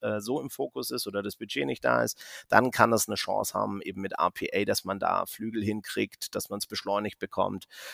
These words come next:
und dass man's vor allem standardisiert und personenunabhängig hinbekommt, wobei ich jetzt tatsächlich personenunabhängig sehr positiv bewerte, dass die Leute nämlich Freiraum kriegen für die wichtige Inhaltsarbeit,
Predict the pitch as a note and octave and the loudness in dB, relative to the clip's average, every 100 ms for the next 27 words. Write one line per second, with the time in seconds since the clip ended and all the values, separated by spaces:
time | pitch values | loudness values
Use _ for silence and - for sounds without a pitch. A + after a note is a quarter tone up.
0 | - G#2+ F#2+ - F#2+ - - F2 F#2+ - | -10 0 0 2 0 0 2 2 0 -2
1 | F#2 G2 F#2+ F2 F#2 F#2 F2+ F2+ F2+ G2 | 0 0 0 -2 -2 -4 -6 -6 -6 -6
2 | - A#2 G#2 G#2 G#2+ G2 F#2 A2 B2+ B2 | -6 0 2 2 0 -2 0 0 0 -2
3 | A#2+ A2+ G2+ G2+ G#2 G2+ - G2+ - F#2+ | -2 -2 -2 4 4 4 0 0 2 0
4 | - F#2 F2 F#2+ F#2 F#2+ F2+ G2 G2+ G2+ | -4 -4 -6 -6 -6 -6 -6 -6 -8 -8
5 | F#2+ F#2 - F#2+ F#2 G#2 G2 F#2+ - - | -8 -6 -6 -6 -6 -10 -8 -10 -10 -18
6 | - F2 F2 - A2 - - - - - | -16 -2 0 0 -6 -10 -20 -8 -2 -2
7 | F#2 F#2+ G2 G#2+ G2+ F#2+ F2+ - - F2+ | 0 2 4 4 2 2 2 -2 4 6
8 | G2 F#2 F#2+ - G2+ F#2+ F#2 - F#2+ F2 | 6 4 -2 -2 -2 -2 -6 -4 -4 -2
9 | F2+ F2+ F#2 A2 - - F#2 F2+ A#2 G#2+ | -2 -2 -4 -2 0 0 2 0 2 4
10 | F2+ E2 - D#2+ D#2 D#2 C#2+ - | 4 4 2 2 0 2 -2 -2